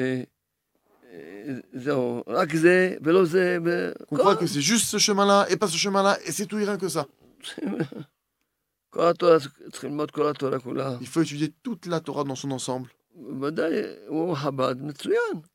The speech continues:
Speaker 2: Et évidemment, si cette personne, elle est Chabad,
Speaker 1: אבל הוא
Speaker 2: c'est
Speaker 1: חייב,
Speaker 2: merveilleux.
Speaker 1: אבל אם הוא חב"ד, אמי-, אם הוא הולך בדרך האמת,
Speaker 2: Mais si maintenant il vient, il, cette personne-là qui est Chabad, elle va vraiment dans le chemin de la vérité.
Speaker 1: ויש דברים פה בברסלב שהוא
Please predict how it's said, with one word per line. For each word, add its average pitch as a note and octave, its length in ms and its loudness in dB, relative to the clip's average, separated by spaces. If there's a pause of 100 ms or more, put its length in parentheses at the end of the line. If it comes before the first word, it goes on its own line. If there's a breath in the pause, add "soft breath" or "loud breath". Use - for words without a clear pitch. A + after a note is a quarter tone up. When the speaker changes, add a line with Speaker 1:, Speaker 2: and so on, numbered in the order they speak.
Speaker 2:
Et B2 40 -2
évidemment, E3+ 380 2
si G#3+ 280 -2
cette F3+ 180 -4
personne, F3+ 240 -4
elle E3+ 60 -2
est E3 140 -4
Chabad, - 160 0
Speaker 1:
אבל E3+ 120 0
הוא D#3+ 80 2
Speaker 2:
c'est - 20 0
Speaker 1:
חייב, E3+ 160 2
Speaker 2:
merveilleux. C#4 520 2
Speaker 1:
אבל C3+ 200 -2
אם E3+ 140 2
הוא E3+ 160 2
חב"ד, D#3 440 2
אמי-, C#3+ 200 0 (760)
אם F3+ 120 2
הוא E3+ 100 4
הולך E3 240 6
בדרך C#3+ 360 2
האמת, A2+ 460 0 (200 soft breath)
Speaker 2:
Mais C3+ 80 -2
si F3+ 160 -2
maintenant G#3 220 2
il F3+ 140 4
vient, D#3 340 2
il, C3+ 160 -4
cette D3 220 -8
personne-là D#3 420 -4
qui D3 100 -8
est - 20 -8
Chabad, D3 240 0
elle C3+ 60 -2
va C3 80 -2
vraiment E3+ 280 0
dans D3 80 0
le C3+ 60 -6
chemin E3 220 -2
de D3+ 60 0
la C#3 60 0
vérité. A#2+ 380 -6
Speaker 1:
ויש D3+ 240 2
דברים C#3+ 380 2
פה D#3+ 160 0
בברסלב C#3 680 0
שהוא C3 340 -4